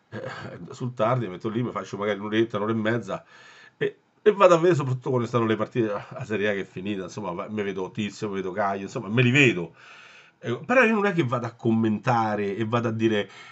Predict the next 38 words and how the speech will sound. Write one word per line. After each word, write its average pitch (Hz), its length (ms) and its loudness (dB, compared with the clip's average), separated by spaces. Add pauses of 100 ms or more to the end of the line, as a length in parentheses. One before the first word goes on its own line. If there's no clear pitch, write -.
(120)
"Non 110 140 -6
capisci 113 400 -4
un 98 120 -4
cazzo, 110 440 -2
non 104 140 -4
sei 101 180 -8
qui", 113 120 -6
non, 123 200 -4
non 247 240 0
me 208 100 0
ne 160 80 4
frega 180 180 2
un 120 120 4
cazzo. 104 640 -4 (1400)
<coughs> 175 960 8 (220)
Ci 240 160 2
sono 190 140 6
dei 180 100 8
momenti 240 460 0
che 123 100 6
non 123 120 4
la 123 100 6
penso 156 340 2
come 113 220 0
quello 135 280 -2
che 123 200 2
è. 110 40 -6
Po-, - 200 -6
poi 254 160 4
ci 185 80 -2
stanno 139 260 2
dei 170 100 2
momenti 202 280 -2
che, 127 100 4
anche 185 260 0
se 127 180 -2
quel 131 320 -4 (300)
tizio 117 640 -2